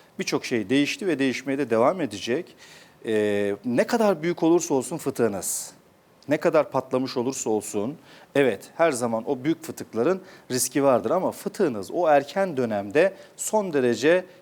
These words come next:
yumuşaktır, son derece soft'tur. Hani ben diyorum ya, Afyon lokumu. İşte o patlamış fıtığın büyük olduğuna bakmayın, onun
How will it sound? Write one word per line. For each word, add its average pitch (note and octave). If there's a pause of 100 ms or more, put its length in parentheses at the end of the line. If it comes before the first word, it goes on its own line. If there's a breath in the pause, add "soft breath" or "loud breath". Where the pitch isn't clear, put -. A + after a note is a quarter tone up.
(120)
yumuşaktır, C3
son F3
derece C3+
soft'tur. C#3
Hani C#3+
ben D3
diyorum E3+
ya, B2+
Afyon C3
lokumu. G2+ (460 loud breath)
İşte F3
o F3
patlamış F#3+
fıtığın D#3
büyük F#3
olduğuna C#3+
bakmayın, C3
onun F#3+